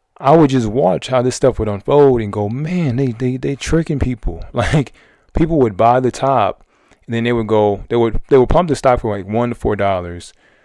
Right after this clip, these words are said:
Then they would go, "Oh, this stock can go to ten dollars," and they would pump it to, like, seven. This stock can go to twenty dollars. And as soon as the hype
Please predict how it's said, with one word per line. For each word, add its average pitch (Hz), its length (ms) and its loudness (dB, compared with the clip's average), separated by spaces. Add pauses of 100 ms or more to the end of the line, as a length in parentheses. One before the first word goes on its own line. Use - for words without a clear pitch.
(140)
Then 131 140 -6
they 123 80 2
would 107 200 -2
go, 107 240 4
"Oh, 131 140 8
this 135 160 0
stock 123 260 -2
can 110 80 -8
go 113 120 -2
to 117 80 -2
ten 156 240 -4
dollars," 98 380 -4
and 107 80 -10
they 107 40 -6
would 110 120 -6
pump 120 240 -4
it 110 60 -2
to, 113 100 -8
like, 110 180 -6
seven. 101 520 -2 (600)
This 120 160 -4
stock 123 240 2
can - 40 -10
go 123 120 2
to 110 40 -4
twenty 156 300 -2
dollars. 95 560 -4 (480)
And 101 600 -8 (540)
as - 100 -8
soon 175 240 0
as 135 140 2
the 110 200 0
hype 131 400 0